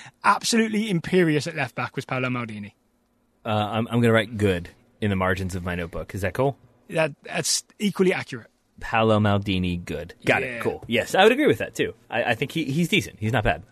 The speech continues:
Speaker 1: So, yeah, keep an eye on Palomardini at left back if you ever look at this team.
Speaker 2: <laughs>
Speaker 1: Um, and then,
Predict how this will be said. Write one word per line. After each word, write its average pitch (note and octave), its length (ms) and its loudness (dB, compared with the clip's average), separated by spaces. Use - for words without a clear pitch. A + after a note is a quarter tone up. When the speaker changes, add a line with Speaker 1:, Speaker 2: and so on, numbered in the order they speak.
Speaker 1:
So, - 140 -6
yeah, G3+ 140 2
keep A#3 200 0
an A#3 60 4
eye G#3+ 100 4
on G3 80 4
Palomardini F#3 440 4
at D3+ 80 -2
left D3 140 0
back C3+ 160 -4
if B2 80 -6
you C#3+ 100 2
ever C#3 100 -2
look C#3 160 -2
at F3+ 80 -12
this D3 140 -8
team. E3+ 420 0
Speaker 2:
<laughs> F#3 80 -6
Speaker 1:
Um, D#3+ 240 0
and G#3+ 140 6
then, A#3+ 260 6